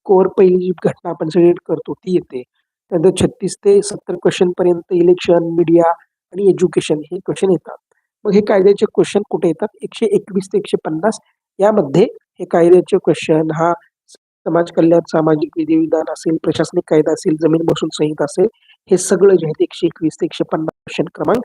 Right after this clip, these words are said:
याच्यामध्ये येताना दिसत आहे. मग एकशे एकवीस ते एकशे पन्नास मध्ये तुम्हाला जनहित याचिकेवर क्वेश्चन आलेले दिसतील. त्यानंतर मानवाधिकार अंतर्गत बालकांचे संरक्षण एक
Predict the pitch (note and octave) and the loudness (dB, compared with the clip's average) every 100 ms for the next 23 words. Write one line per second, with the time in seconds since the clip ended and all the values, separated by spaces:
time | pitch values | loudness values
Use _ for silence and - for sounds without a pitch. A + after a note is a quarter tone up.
0 | - - _ - F3+ E3+ D3+ C3+ D3 A#3 | -8 -20 _ -2 0 2 2 0 -2 -2
1 | - _ _ _ C#3+ F#3 F#3 E3+ C#3+ C3+ | -4 _ _ _ -2 2 2 0 -4 -10
2 | - _ _ _ _ _ _ _ _ - | -14 _ _ _ _ _ _ _ _ -4
3 | D#3 F#3+ F#3 G#3 F#3 F3 F#3+ - F#3+ - | 2 2 4 0 0 0 -2 -2 -6 -4
4 | G3 F3+ F3+ F#3+ F#3 F#3 F3 F3 E3 F3+ | -2 0 0 0 2 2 4 4 4 2
5 | D#3+ - D#3+ - D#3+ - D#3+ D#3+ D#3+ F3+ | 0 0 -2 -2 -4 -2 -2 0 2 0
6 | - D3+ D3 - _ _ _ - F3 F3+ | 0 -2 -2 -6 _ _ _ -2 2 2
7 | F3 F#3 F3 E3+ E3+ F3 F3 F3 F3 E3 | 0 0 2 2 2 2 2 0 -2 -2
8 | D#3 E3 E3+ E3+ E3 D#3 E3 E3+ F3 D#3 | -2 -2 -2 0 -2 -2 -6 -2 2 2
9 | D#3+ - D#3+ | 0 -2 -4